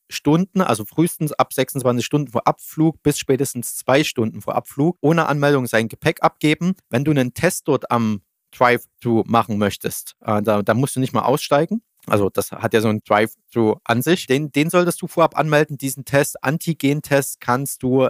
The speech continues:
das Ergebnis in hundertfünfzig Minuten bekommen, kostet neunundzwanzig Euro. Wenn du einen P-C-R-Test machen lässt und dir das Ergebnis innerhalb von vierundzwanzig Stunden reicht, bekommst du dann, kannst du online abrufen für neunundsechzig Euro.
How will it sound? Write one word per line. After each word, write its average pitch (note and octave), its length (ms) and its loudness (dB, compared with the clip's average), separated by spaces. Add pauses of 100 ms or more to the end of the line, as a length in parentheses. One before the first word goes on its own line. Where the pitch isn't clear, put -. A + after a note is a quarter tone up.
das A#2 140 -2
Ergebnis A#2 420 0
in A2+ 160 -6
hundertfünfzig C3 600 -2
Minuten D3+ 400 -6
bekommen, C3+ 400 0
kostet - 400 -4
neunundzwanzig B2+ 680 0
Euro. A2+ 340 0
Wenn G#2 120 -6
du A2 60 -2
einen A#2 220 -2
P-C-R-Test - 800 -2
machen G#2+ 280 -2
lässt B2 380 -2
und A#2+ 360 -2
dir A#2+ 80 4
das A#2 160 0
Ergebnis - 640 -2
innerhalb B2 360 -2
von A2 140 -4
vierundzwanzig A#2+ 600 -2
Stunden C#3 340 -4
reicht, A2+ 460 0 (240)
bekommst A#2 300 -2
du A#2 60 -2
dann, G#2+ 260 0
kannst A2 220 -6
du - 60 -4
online A2 280 0
abrufen C3 500 -2
für - 140 -4
neunundsechzig A#2 720 0
Euro. C3 360 2